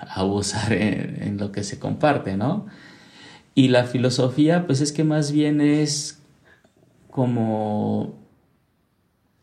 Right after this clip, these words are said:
es-, esta parte de,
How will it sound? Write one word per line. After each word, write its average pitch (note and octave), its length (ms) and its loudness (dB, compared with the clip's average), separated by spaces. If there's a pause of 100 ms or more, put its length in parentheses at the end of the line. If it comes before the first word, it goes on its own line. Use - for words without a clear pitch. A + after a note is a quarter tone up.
(880)
es-, C3+ 240 2
esta E3 300 0
parte D#3 340 2
de, G#2 880 2